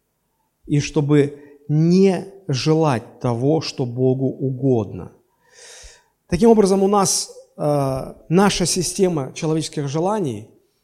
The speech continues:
э, работает неправильно. Она работает, но она работает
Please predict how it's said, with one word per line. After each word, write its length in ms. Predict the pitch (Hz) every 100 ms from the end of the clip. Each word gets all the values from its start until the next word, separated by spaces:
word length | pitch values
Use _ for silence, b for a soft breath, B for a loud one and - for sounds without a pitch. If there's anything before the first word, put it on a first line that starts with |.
| _ _ _ _
э, 320 | - 127 123
работает 520 | 131 147 175 175 147 156
неправильно. 540 | 156 156 147 123 117
Она 200 | 147 165
работает, 640 | 160 160 170 151 104 85 - _ _ -
но 160 | 131
она 180 | 139 127
работает 680 | 127 123 165 175 175 170